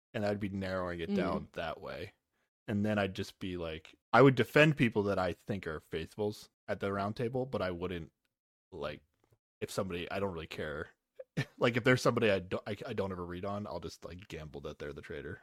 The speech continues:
Speaker 1: Like, I, <laughs>
Speaker 2: Hmm.
Speaker 1: that's how I would
Speaker 2: But
Speaker 1: feel.
Speaker 2: what, what, like, things would you be looking for to
Speaker 1: All
Speaker 2: indicate
Speaker 1: right, let's
Speaker 2: that
Speaker 1: get
Speaker 2: someone
Speaker 1: into that.
Speaker 2: <laughs>
Speaker 1: All right, first of
Speaker 2: Okay.
Speaker 1: all, first of all, uh, would you want to be a traitor, Sarah?
Speaker 2: No, I'm
Speaker 1: And there
Speaker 2: terrible
Speaker 1: is a,
Speaker 2: at these
Speaker 1: there
Speaker 2: things,
Speaker 1: is a
Speaker 2: and I
Speaker 1: correct
Speaker 2: would be
Speaker 1: answer to this
Speaker 2: stressed.
Speaker 1: question.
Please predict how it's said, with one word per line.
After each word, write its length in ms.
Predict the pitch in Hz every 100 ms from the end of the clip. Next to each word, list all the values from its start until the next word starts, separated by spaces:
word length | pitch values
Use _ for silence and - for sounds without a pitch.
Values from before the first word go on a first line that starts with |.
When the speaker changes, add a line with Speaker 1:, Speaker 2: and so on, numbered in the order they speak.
| _
Speaker 1:
Like, 140 | 117
I, 260 | - - 185
<laughs> 20 |
Speaker 2:
Hmm. 280 | 196 190 180 185 - -
Speaker 1:
that's 200 | 196 -
how 100 | 82
I 60 | 80
would 80 |
Speaker 2:
But 60 | 233
Speaker 1:
feel. 60 | 233
Speaker 2:
what, 340 | 262 277 247 - - _ _ _
what, 160 | 254
like, 240 | 240 277 -
things 360 | 202 208 190 196
would 160 | 190
you 100 | 170
be 120 | 175 170
looking 400 | 175 175 160 170
for 240 | 131 151
to 60 | 151
Speaker 1:
All 60 | -
Speaker 2:
indicate 160 | 85
Speaker 1:
right, 220 | 113 117 -
let's 200 | 110 170
Speaker 2:
that 80 | -
Speaker 1:
get 100 | 110
Speaker 2:
someone 320 | 185 170 147
Speaker 1:
into 300 | 160 147 123
that. 260 | 104 95 - 359
Speaker 2:
<laughs> 480 | 349 302 - 381 254
Speaker 1:
All 80 | 233
right, 140 | 143 139
first 200 | 190 208
of 60 |
Speaker 2:
Okay. 100 | 165
Speaker 1:
all, 260 | 151 131 - -
first 240 | - 170 180
of 100 | 190
all, 220 | 160 147
uh, 440 | 107 101 98 95 95 - _
would 120 | 139
you 100 | 151 139
want 220 | 143 160
to 80 | 135
be 80 | 107
a 40 |
traitor, 280 | - 90 87
Sarah? 360 | - 104 - 117 _ _ _ _
Speaker 2:
No, 460 | 311 381 311 139 -
I'm 160 | 269 392
Speaker 1:
And 80 | -
there 180 | 359 339
Speaker 2:
terrible 140 | 294
Speaker 1:
is 40 | 285
a, 20 |
Speaker 2:
at 60 | -
these 180 | 269
Speaker 1:
there 100 | 262 254
Speaker 2:
things, 240 | 269 269
Speaker 1:
is 200 | 269 151
a 40 | 165 -
Speaker 2:
and 120 | 214
I 160 | 208
Speaker 1:
correct 20 | 226
Speaker 2:
would 160 | 233
be 60 | 247
Speaker 1:
answer 100 | 220
to 60 |
this 60 | 208
Speaker 2:
stressed. 560 | 202 190 160 208
Speaker 1:
question. 20 | -